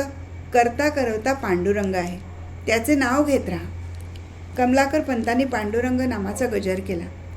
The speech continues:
"पांडुरंग हरी वासुदेव हरी, बोला पांडुरंग हरी वासुदेव हरी." आणि विठ्ठलाच्या नामगजराने कमलाकर पंतांचे घर दुमदुमून गेले. त्या नामगजराच्या तालावर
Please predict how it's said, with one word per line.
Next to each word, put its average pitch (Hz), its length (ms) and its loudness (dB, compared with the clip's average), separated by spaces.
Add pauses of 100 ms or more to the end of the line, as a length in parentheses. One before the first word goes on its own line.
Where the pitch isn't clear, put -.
(120)
"पांडुरंग 233 520 4
हरी 240 320 0
वासुदेव 196 540 -2
हरी, 226 260 -4 (380)
बोला 262 280 6
पांडुरंग 254 600 2
हरी 240 320 0
वासुदेव 254 560 0
हरी." 190 340 -4 (720)
आणि 262 160 4
विठ्ठलाच्या 254 640 2
नामगजराने 208 840 0 (440)
कमलाकर 247 480 4
पंतांचे 208 500 -2
घर 226 200 0
दुमदुमून 240 600 2
गेले. 175 240 -2 (680)
त्या 285 120 6
नामगजराच्या 262 880 2
तालावर 233 520 0